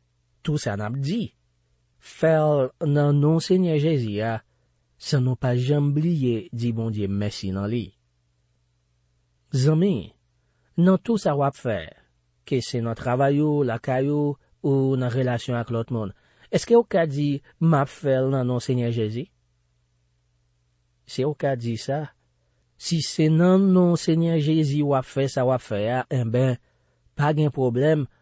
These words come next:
ou mèt pouse ti bourrikou pou pi devan. Men sinon, e ben, <laughs> se pa mwen k bezwen di ou li pa bon, non?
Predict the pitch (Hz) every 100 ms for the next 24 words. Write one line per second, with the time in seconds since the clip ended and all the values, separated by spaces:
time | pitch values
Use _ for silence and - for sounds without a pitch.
0 | _ - 170 160 143 - - 185 - 131
1 | - 139 147 123 101 110 104 120 117 110
2 | 107 87 80 _ _ _ _ _ _ _
3 | _ _ 139 151 139 135 127 - - -
4 | 151 156 220 226 - _ _ _ _ _
5 | 110 110 101 - _ - 131 - _ _
6 | - - 131 143 147 127 135 127 131 117
7 | 110 110 107 117 110 101 123